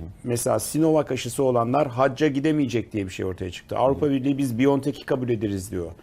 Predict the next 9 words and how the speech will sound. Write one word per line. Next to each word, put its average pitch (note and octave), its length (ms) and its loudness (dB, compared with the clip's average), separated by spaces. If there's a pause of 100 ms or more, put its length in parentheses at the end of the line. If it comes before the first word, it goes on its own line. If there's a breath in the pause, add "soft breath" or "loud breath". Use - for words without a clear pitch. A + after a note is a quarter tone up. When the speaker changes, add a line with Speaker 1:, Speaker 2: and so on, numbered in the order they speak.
(180 loud breath)
Speaker 2:
Hı F#2 60 -8
hı. F2 60 -4 (180)
Speaker 1:
Bu D3 180 6
arada F#3+ 300 4
da G3 100 0
Sinovac F3 580 0
da F#3+ 260 2
ben, D#3 320 2
e, C#3 280 -2